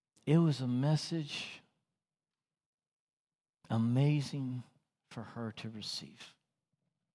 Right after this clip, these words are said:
You have yet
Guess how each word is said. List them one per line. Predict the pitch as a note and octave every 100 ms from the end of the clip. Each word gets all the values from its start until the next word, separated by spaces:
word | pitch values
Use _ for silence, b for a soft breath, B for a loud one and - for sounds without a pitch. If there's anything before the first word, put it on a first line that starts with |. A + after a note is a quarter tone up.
| _ _ _ _ _ _ _ _ _ _ _ _ _ _ _ _ _ _ _ _ _ _ _ _
You | B2+ B2
have | A#2+ A#2 G#2+
yet | A2 C#3+ E3 -